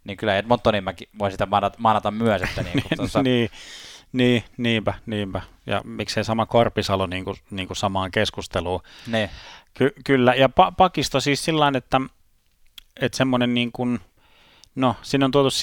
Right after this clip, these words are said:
Speaker 2: C ja Duncan Keith, jotka mä luulen, että ne osaa pitää niinku puolustuspään niinku paremmin kiinni kuin edellinen setti.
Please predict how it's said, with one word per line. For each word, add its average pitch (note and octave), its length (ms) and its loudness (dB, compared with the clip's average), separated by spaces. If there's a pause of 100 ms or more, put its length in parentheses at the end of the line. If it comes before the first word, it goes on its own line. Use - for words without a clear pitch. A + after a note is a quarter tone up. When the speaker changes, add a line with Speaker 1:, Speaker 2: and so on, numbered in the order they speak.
(100)
Speaker 2:
C - 140 -2
ja A2 200 4
Duncan B2 420 0
Keith, C#3+ 320 0
jotka A#2 380 0 (680)
mä A#2 240 2
luulen, A#2 160 2
että A2+ 120 -2
ne A#2+ 40 2
osaa A#2+ 280 4
pitää A2 360 2
niinku G2+ 220 -8
puolustuspään A#2 680 0
niinku F#2 340 -12 (560)
paremmin G#2 400 0
kiinni B2+ 360 2 (140)
kuin F#2+ 160 -10 (340)
edellinen C#3 580 0
setti. - 420 -2